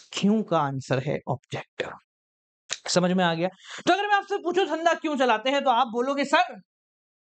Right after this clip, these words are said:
एक ही वजह है धंधा चलाने की, तो प्रॉफिट, प्रॉफिट, प्रॉफिट।" बिल्कुल सही कहा आपने, गलत बिल्कुल भी नहीं है।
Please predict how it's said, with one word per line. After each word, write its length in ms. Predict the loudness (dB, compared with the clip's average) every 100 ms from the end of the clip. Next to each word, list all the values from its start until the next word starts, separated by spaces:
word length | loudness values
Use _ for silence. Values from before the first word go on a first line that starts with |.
| _ 0
एक 140 | 2
ही 120 | 2
वजह 240 | -2 0 0
है 80 | -2
धंधा 220 | -2 -4
चलाने 360 | -4 -6 -6
की, 140 | -10 _
तो 80 | -20 -20 _ _ -2
प्रॉफिट, 360 | -2 0 -4 -4 _ -2
प्रॉफिट, 320 | 0 0 -4 -4 _ _ -2
प्रॉफिट।" 360 | -2 0 -8 -14 _ -2
बिल्कुल 260 | 0 2 0
सही 280 | 2 0 2
कहा 120 | 0
आपने, 260 | 0 -4
गलत 220 | 0 2 2
बिल्कुल 340 | 0 0 0
भी 120 | 2
नहीं 200 | 0 0
है। 100 | 0